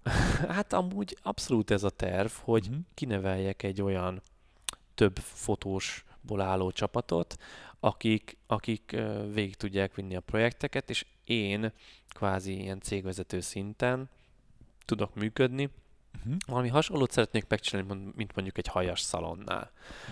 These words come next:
Speaker 2: Mhm.
Speaker 1: Hogy azért a hajas Lacihoz is, aki nagyon akar, az be tud jutni. Nyilván tudja azt, hogy ott egy várólista van, nyilván tudja azt, hogy az egy jóval magasabb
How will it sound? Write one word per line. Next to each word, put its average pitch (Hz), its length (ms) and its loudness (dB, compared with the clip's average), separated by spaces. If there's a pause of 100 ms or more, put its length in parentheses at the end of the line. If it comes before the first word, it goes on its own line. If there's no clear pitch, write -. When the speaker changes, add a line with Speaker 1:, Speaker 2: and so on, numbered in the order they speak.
Speaker 2:
Mhm. 143 80 -4
Speaker 1:
Hogy 101 160 4
azért 98 320 4
a 101 40 4
hajas 104 400 2
Lacihoz 92 480 2
is, - 240 -6
aki 98 340 2
nagyon 107 280 4
akar, 95 460 6
az 95 160 0
be 101 140 4
tud 87 200 -4
jutni. 117 520 -2 (280)
Nyilván 104 440 4
tudja 101 320 2
azt, 87 180 -2
hogy 95 200 2
ott 87 200 -4
egy 85 120 -4
várólista 160 640 2
van, 160 300 2
nyilván 101 360 6
tudja 90 300 -2
azt, 87 160 -4
hogy 85 220 -6
az 85 140 -4
egy - 180 -8
jóval 104 320 2
magasabb 151 600 0